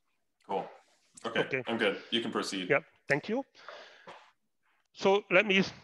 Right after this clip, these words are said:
Speaker 2: before going into the model, let me nevertheless stress again that our model, so, the, so what we're going to analyze is we are going to compare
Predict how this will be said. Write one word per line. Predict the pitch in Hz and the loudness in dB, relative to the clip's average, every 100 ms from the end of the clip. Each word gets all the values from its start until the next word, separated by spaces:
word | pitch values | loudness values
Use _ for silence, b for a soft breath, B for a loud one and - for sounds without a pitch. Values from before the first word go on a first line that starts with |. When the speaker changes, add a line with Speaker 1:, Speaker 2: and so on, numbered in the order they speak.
| 190 | -4
Speaker 2:
before | 165 240 | 4 6
going | 233 208 185 170 | 6 6 6 6
into | 160 160 | 4 4
the | 160 | 4
model, | 220 262 185 170 180 165 | 6 6 6 6 2 4
let | 190 | 4
me | 202 170 170 | 2 -4 0
nevertheless | 190 208 180 175 175 | 2 4 6 8 6
stress | - 202 196 185 | 4 4 4 4
again | 147 180 220 170 | 4 4 2 2
that | 165 156 - - b b b - | 4 4 0 -6 b b b 2
our | 151 160 | 6 6
model, | 165 220 190 160 165 143 | 6 4 6 4 4 0
so, | 175 | -2
the, | 151 190 | -2 -4
so | 170 | -2
what | 160 170 | 0 0
we're | 156 | 2
going | 151 147 | 2 2
to | 165 | 4
analyze | 202 226 175 143 | 4 6 6 4
is | 147 - | -2 -2
we | 156 | 0
are | |
going | 143 151 | 2 0
to | 151 | -2
compare | - 151 - 156 | -4 -2 2 2